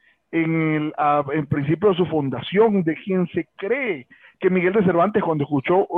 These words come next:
eh, Historia de los Marinos, se inspiró para crear El Quijote. Entonces, para nosotros, Alonso Andrea de Ledesma, cuando llega a Mias Preston, que invade Caracas,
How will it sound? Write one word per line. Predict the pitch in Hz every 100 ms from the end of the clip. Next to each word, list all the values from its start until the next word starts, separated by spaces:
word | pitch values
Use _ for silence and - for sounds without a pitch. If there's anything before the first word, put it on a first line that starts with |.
| 160
eh, | 139
Historia | 131 165 185
de | 208
los | 160
Marinos, | 139 147 185 208 - - -
se | -
inspiró | 165 - 156 151 180 226 _ -
para | 170 175 185
crear | 156 139 139 185 - _ _ _
El | 170 165 151
Quijote. | - 139 - 165 151 123 107 _ _ _ _ _
Entonces, | - 143 151 -
para | 165
nosotros, | 151 165 175 208 196 - _ - - _
Alonso | 160 170 175
Andrea | 170 202
de | 233
Ledesma, | 196 180 202 247
cuando | 190 170
llega | 160 170 208
a |
Mias | 208 208 -
Preston, | 190 190 208 165 127 _ _ _ _
que | - 160 147
invade | 170 151 147 165 202
Caracas, | 156 135 143 175 165